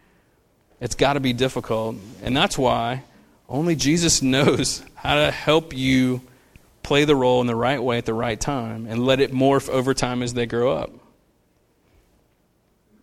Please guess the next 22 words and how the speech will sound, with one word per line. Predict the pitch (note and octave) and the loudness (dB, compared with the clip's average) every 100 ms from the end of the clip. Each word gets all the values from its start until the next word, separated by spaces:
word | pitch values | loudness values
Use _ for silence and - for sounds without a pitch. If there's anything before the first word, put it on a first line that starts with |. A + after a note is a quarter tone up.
| - - | -20 -4
So | C3 | 2
you | C#3 | 4
have | E3+ F#3+ | 4 4
to | D3+ | 4
know | D#3 F3+ | 6 4
who | D#3 | 4
you | D3 C#3+ C#3 C#3+ B2+ | 2 4 4 4 2
are | C3 | 2
not. | C3 D3+ C3+ A#2 - - - _ _ _ _ _ _ _ _ _ _ _ _ _ _ _ _ _ _ _ _ - | 2 2 2 -2 -6 -12 -14 _ _ _ _ _ _ _ _ _ _ _ _ _ _ _ _ _ _ _ _ 0
John | D3 D3+ | 2 2
the | D#3 | 2
Baptist | D3+ F3+ D3 C3+ - | 2 2 0 0 2
here | D#3+ D3+ | 4 4
in | D3 | 2
the | |
story, | C#3+ - E3 C#3 | 0 2 2 2
he | E3 | 2
refuses | C#3+ - - D3 E3+ F#3 F#3 F#3+ - | 2 0 -4 0 2 2 2 2 2
to | - | 2
let | B2 B2+ C#3+ B2 C3+ B2 | 2 2 2 0 -6 -6
the | A#2+ | -6
people | - F#3 F3+ B2+ A#2+ A#2+ A#2+ | -2 -2 0 0 0 -2 -6